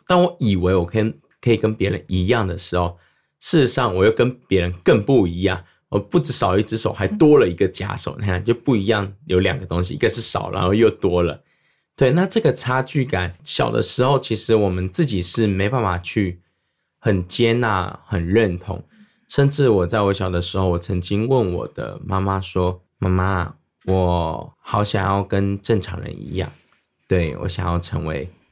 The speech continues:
正常人。”这是我小时候会有的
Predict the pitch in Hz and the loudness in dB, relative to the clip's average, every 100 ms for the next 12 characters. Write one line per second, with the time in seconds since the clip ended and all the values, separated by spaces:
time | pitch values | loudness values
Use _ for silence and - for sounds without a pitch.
0 | _ - 113 90 - 50 50 - _ _ | _ -2 0 0 -4 -10 -12 -16 _ _
1 | _ _ _ - 220 208 143 117 - 92 | _ _ _ 0 2 4 4 2 0 -2
2 | 90 92 95 104 95 - _ _ _ _ | -2 -2 2 2 2 -2 _ _ _ _
3 | _ - 120 95 87 82 | _ 2 4 4 0 -4